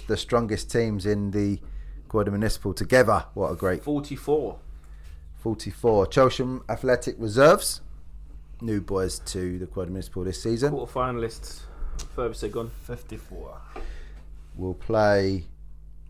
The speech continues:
Speaker 1: London Warriors. Two new teams playing each other.
Speaker 2: Semi-finalists last year.
Speaker 1: <laughs>
Speaker 2: Fifty-one.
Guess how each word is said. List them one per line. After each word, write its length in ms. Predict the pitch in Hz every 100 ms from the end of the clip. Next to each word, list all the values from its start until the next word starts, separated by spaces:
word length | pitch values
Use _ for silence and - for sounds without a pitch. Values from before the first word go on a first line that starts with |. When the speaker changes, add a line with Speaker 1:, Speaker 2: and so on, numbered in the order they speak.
| - - - - -
Speaker 1:
London 520 | 110 110 104 104 104
Warriors. 680 | 113 120 110 92 85 - - - - - - - -
Two 200 | 101 95
new 200 | 95 87
teams 540 | - 90 87 80 -
playing 280 | 95 87 127
each 120 | -
other. 140 | 123
Speaker 2:
Semi-finalists 320 | 123 120 113 127
last 240 | 117 -
year. 180 | 127 117 - - - - 123 -
Speaker 1:
<laughs> 1040 | - - - 202 - 160 - - - - - - - - - - - - - - - - - - -
Speaker 2:
Fifty-one. 840 | - 127 - 123 117 131 147 107